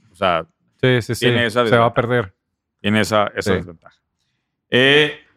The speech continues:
Speaker 1: y bueno, esos eran los dos finalistas. No sé si tú quieres agregar algún otro. Porque
Speaker 2: No.
Speaker 1: faunos de los startups no creo que
Speaker 2: No, no, no. Está complicado de explicar. <laughs> Está complicado de explicar.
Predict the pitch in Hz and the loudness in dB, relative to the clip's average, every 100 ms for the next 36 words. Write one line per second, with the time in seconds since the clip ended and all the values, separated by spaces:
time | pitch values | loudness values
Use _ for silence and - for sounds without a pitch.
0 | _ - 127 139 147 160 208 240 165 156 | _ -2 0 2 2 2 0 2 2 0
1 | - 143 110 120 120 135 147 147 139 113 | 0 0 0 -2 -2 -4 -2 0 2 2
2 | 113 117 110 98 - 85 98 98 143 143 | 2 2 0 -2 -4 -10 -4 0 2 2
3 | 170 196 165 131 113 101 143 151 147 117 | 2 0 0 0 0 0 0 0 0 2
4 | 117 120 131 127 120 107 135 135 127 127 | 2 2 0 2 2 2 2 2 0 0
5 | 123 117 123 127 104 113 113 110 - 90 | -2 -2 -4 -6 -4 0 0 0 -4 -12
6 | - 92 - - - - - - - 160 | -4 -4 -4 -4 -2 -2 0 0 2 2
7 | 113 156 160 - 123 120 107 - 107 - | 4 2 2 2 0 0 -6 -2 -2 -2